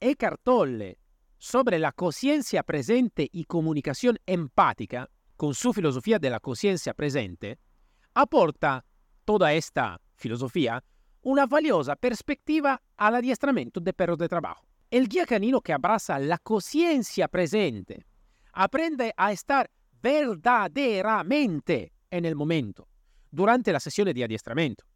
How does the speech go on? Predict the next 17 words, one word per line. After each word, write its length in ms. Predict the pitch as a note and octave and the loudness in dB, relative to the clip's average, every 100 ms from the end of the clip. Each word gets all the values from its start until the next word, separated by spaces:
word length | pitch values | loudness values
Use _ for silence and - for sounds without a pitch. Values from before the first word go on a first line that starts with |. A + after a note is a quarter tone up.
| _ | _
Esto 380 | C4 B3+ - D3+ | 2 2 2 0
permite 440 | A3 G#3+ E3 G2+ A#2+ | 2 2 2 -2 -6
al 120 | A2+ | -4
conductor 540 | F3 G3+ G#3 A2+ G2+ _ _ - | -4 -2 -2 -4 -6 _ _ -2
captar 580 | G#3 - - D#3+ G2+ - _ | -2 -2 2 2 0 -12 _
los 420 | B2+ D3+ E3+ - - _ | -4 2 2 0 -12 _
sutiles 960 | - - - - C4+ C4+ F#3+ B2 - | -12 -6 -6 -2 2 4 2 0 -6
matices 840 | A2+ A#2+ B2+ - A3+ - A#3 - - _ _ _ | -10 -6 -4 0 -2 0 -2 -2 -8 _ _ _
de 180 | - C3 | -4 0
las 200 | D#3 D#3+ | 2 0
señales 580 | - F3 D3 E3 F#3+ E3+ | 0 -2 0 0 0 0
del 140 | D3+ | -4
perro, 420 | C#3+ G2 E2 _ _ _ _ _ _ _ - | -8 -12 -20 _ _ _ _ _ _ _ -8
comprendiendo 960 | - F3+ - F#3 E3+ E3+ C4 A3+ C#3 | 0 0 2 0 0 2 2 2 0
mejor 580 | C3+ C#3+ D3 F3+ A#3 B3+ - | -4 -4 -4 -2 -2 -2 -10
sus 440 | - - F#4+ C#4 | -14 -6 -2 -2
emociones 840 | F3 C#3+ - F#3 G#3+ D4 D4 - | -2 -4 -4 -2 0 0 -4 -8